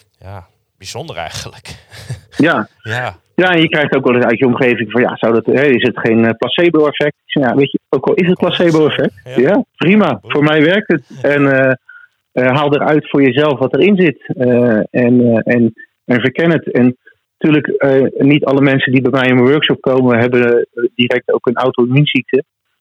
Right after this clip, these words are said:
Speaker 2: Eh, eh, gelukkig. Ehm, maar, eh, nou, ik hoorde toevallig, eh,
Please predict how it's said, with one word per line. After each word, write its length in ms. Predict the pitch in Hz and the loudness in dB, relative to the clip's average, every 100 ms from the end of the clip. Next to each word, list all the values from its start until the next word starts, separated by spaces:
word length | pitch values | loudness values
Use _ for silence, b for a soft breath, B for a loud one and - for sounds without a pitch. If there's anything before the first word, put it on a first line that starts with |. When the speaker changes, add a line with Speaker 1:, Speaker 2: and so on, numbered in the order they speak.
| _ | _
Speaker 2:
Eh, 680 | - 117 113 113 110 117 113 | -2 0 2 0 0 0 0
eh, 100 | 110 | 0
gelukkig. 540 | - 127 135 117 - - - | 0 0 2 0 -2 -8 -4
Ehm, 400 | 120 117 117 113 - _ | 0 2 2 2 -2 _
maar, 420 | 127 117 117 117 | -2 0 2 0
eh, 500 | - 117 110 110 - - | -2 0 0 2 -2 -4
nou, 200 | 123 113 | -4 -2
ik 100 | 117 | 0
hoorde 220 | 127 120 | 2 0
toevallig, 460 | 123 117 135 120 - | 0 -2 0 0 0
eh, 340 | 120 120 113 | 0 2 2